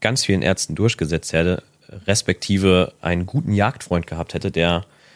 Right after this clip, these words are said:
im Gegensatz zu zwei anderen Ärzten, äh, schnell verstanden hat, dass da irgendwas nicht stimmt, ja, wäre ich wahrscheinlich jetzt noch unbehandelt.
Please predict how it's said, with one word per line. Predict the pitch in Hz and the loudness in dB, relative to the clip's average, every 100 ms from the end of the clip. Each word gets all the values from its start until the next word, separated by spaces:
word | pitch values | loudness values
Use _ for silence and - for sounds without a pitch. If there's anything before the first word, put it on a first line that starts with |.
| _ | _
im | - | -4
Gegensatz | 90 98 92 90 - | 0 2 2 0 -2
zu | - | -4
zwei | - 82 | 0 0
anderen | - 139 85 | 2 2 2
Ärzten, | - 78 - 90 95 95 - | -2 -4 -4 -2 -2 -2 -6
äh, | - 87 82 | -4 -2 -2
schnell | - 92 98 | -2 2 2
verstanden | 101 82 - 156 87 | 2 -2 -2 -2 -2
hat, | 85 - | -4 -4
dass | - | -6
da | - | -6
irgendwas | 80 82 - | -4 -6 -8
nicht | - | -10
stimmt, | - 76 69 - | -8 -4 -6 -4
ja, | 78 104 - - _ - | -2 -2 -4 -20 _ -2
wäre | 85 | -2
ich | 107 | 0
wahrscheinlich | 87 87 85 | 0 0 0
jetzt | 98 - | -2 -2
noch | - | -6
unbehandelt. | - 71 64 67 62 82 | -6 -8 -6 -8 -8 -14